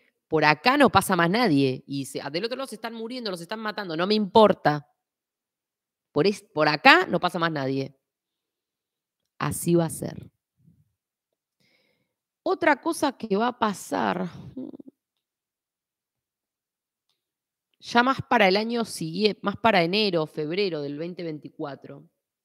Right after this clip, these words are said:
Muy interesante. Sí, más para, lo tengo anotado como enero, febrero del veinte veinticuatro.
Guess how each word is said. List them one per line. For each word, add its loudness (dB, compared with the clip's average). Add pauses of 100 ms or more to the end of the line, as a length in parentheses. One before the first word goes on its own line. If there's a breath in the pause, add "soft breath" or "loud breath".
(2500)
Muy -6
interesante. -18 (3500 soft breath)
Sí, 0
más 0
para, 6
lo 0
tengo 0
anotado 4
como 0
enero, 4
febrero 6
del 8
veinte 2
veinticuatro. -8